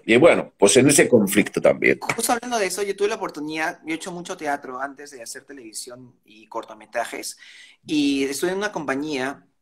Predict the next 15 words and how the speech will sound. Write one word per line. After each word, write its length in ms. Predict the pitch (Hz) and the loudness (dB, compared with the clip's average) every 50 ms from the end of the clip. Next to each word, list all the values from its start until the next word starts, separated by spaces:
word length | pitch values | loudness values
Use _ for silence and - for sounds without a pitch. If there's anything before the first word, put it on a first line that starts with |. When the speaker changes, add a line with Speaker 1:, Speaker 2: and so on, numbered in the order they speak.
| _ _ | _ _
Speaker 2:
que 300 | - 151 143 143 139 139 | -2 0 2 4 2 2
no 120 | 139 156 165 | 0 -4 -8
tenía 220 | 175 165 170 165 | -10 -10 -10 -10
un 100 | 170 170 | -12 -12
auditorio 420 | 170 160 135 127 - 147 147 143 139 | -12 -14 -14 -12 -12 -12 -10 -10 -12
fijo, 340 | - 156 127 - 110 101 - | -12 -14 -16 -16 -18 -16 -12
es 100 | - 151 | -8 -6
decir, 460 | 160 151 151 - 165 170 - _ _ _ _ _ _ _ _ _ _ | -6 -6 -6 -6 -8 -8 -10 _ _ _ _ _ _ _ _ _ _
actuábamos 640 | - 127 - - 165 165 160 160 160 156 160 160 160 | -10 -10 -8 -6 -6 -4 -2 -2 -4 -4 -6 -8 -6
tanto 220 | - 156 147 156 | -8 -8 -8 -8
en 100 | 151 139 | -10 -10
teatros 640 | 127 135 131 139 143 139 - 135 151 156 151 - - _ _ _ _ _ _ | -10 -8 -6 -6 -6 -8 -8 -10 -10 -10 -10 -12 -16 _ _ _ _ _ _
como 400 | - 143 143 135 135 127 127 127 | -6 -4 -4 -2 -2 -4 -6 -6
en 240 | 127 123 123 117 117 | -6 -8 -10 -12 -10
plazas, 800 | - 143 147 156 156 151 - - 165 156 156 156 156 - - | -6 -4 -2 -2 -2 -4 -6 -8 -6 -6 -6 -6 -8 -12 -16